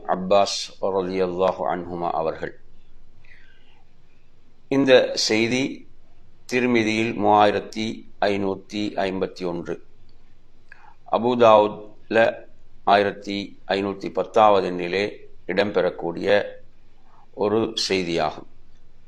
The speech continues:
அல்லாஹ்வின் தூதர் ஸல்லல்லாஹு அலைஹி வஸல்லம் அவர்கள் தனது துஆவில், பிரார்த்தனையில்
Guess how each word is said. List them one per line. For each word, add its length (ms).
அல்லாஹ்வின் 440
தூதர் 380
ஸல்லல்லாஹு 600
அலைஹி 300
வஸல்லம் 480
அவர்கள் 440
தனது 300
துஆவில், 640
பிரார்த்தனையில் 760